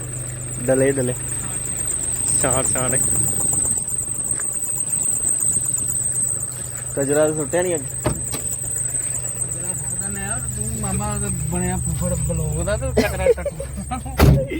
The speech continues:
Speaker 1: ਨਹੀਂ ਤੇ ਬਲੌਗ ਨਹੀਂ ਬਣਾ ਸਕਦਾ ਦੱਸ। ਜਾਂਦੀ ਵਾਰ ਦਾ ਅੱਜ ਚੱਲ ਜਾਣਾ ਮੈਂ।
Speaker 2: ਕੋਈ ਨਹੀਂ, ਜੇ ਕਚਰਾ ਸੁੱਟਣ ਜਾਏਗਾ ਉਹ ਵੀ ਮੈਨੂੰ ਦੱਸੀ ਨਾ ਕੈਮਰਾ ਵਾਲੇ, ਫਿਰ ਮੈਂ ਦੱਸਾਂਗਾ, ਦੇਖੋ।
Speaker 1: <laughs> ਠੀਕ ਆ।
Speaker 2: ਸਰਕਾਰੀ ਰਾਸ਼ਨ ਖਾ ਖਾ।
Speaker 1: ਹਾਂ, ਤੇ ਕੋਈ ਨਹੀਂ, ਇਹ ਆਪਾਂ ਏਦਾਂ ਹੀ ਸੁੱਟ ਦੇਣਾ ਲੈਬ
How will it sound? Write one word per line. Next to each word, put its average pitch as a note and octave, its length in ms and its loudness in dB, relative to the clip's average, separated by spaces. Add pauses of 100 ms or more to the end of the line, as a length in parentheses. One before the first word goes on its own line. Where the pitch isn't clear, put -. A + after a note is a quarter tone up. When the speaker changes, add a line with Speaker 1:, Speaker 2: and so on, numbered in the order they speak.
(500)
Speaker 1:
ਨਹੀਂ C#3+ 280 -4
ਤੇ F3+ 80 -6
ਬਲੌਗ C#3 460 2
ਨਹੀਂ F3 120 -2
ਬਣਾ G3 200 0
ਸਕਦਾ C3+ 280 -2
ਦੱਸ। C3+ 160 -6 (1500)
ਜਾਂਦੀ C3+ 340 2
ਵਾਰ C#3 220 4
ਦਾ D3 240 4
ਅੱਜ C#3+ 120 -2
ਚੱਲ B2+ 260 0
ਜਾਣਾ C#3 200 0
ਮੈਂ। B2 280 -4
Speaker 2:
ਕੋਈ F3 340 -6
ਨਹੀਂ, A3 340 -6
ਜੇ F#3+ 120 -4
ਕਚਰਾ F#3 420 -2
ਸੁੱਟਣ F#3+ 300 -2
ਜਾਏਗਾ G#3 280 2
ਉਹ A3 100 2
ਵੀ A3 100 -2
ਮੈਨੂੰ G#3+ 260 -4
ਦੱਸੀ F3+ 260 -4
ਨਾ F#3+ 100 -4
ਕੈਮਰਾ F#3 320 -4
ਵਾਲੇ, F#3 180 -4
ਫਿਰ F3 120 -2
ਮੈਂ E3+ 200 -2
ਦੱਸਾਂਗਾ, F3+ 320 -2
ਦੇਖੋ। E3+ 320 -4 (680)
Speaker 1:
<laughs> - 80 -8
ਠੀਕ C#3 320 -2
ਆ। C3 40 -6 (260)
Speaker 2:
ਸਰਕਾਰੀ F#3 440 -2
ਰਾਸ਼ਨ F3 280 0
ਖਾ E3+ 260 2
ਖਾ। D#3+ 60 0
Speaker 1:
ਹਾਂ, C#3 340 2
ਤੇ D3 60 0
ਕੋਈ D3+ 260 2
ਨਹੀਂ, F3 220 6
ਇਹ F3 120 6
ਆਪਾਂ D#3+ 240 2
ਏਦਾਂ D#3+ 200 4
ਹੀ F#3+ 60 6
ਸੁੱਟ D#3+ 180 0
ਦੇਣਾ E3+ 200 4
ਲੈਬ D3 320 4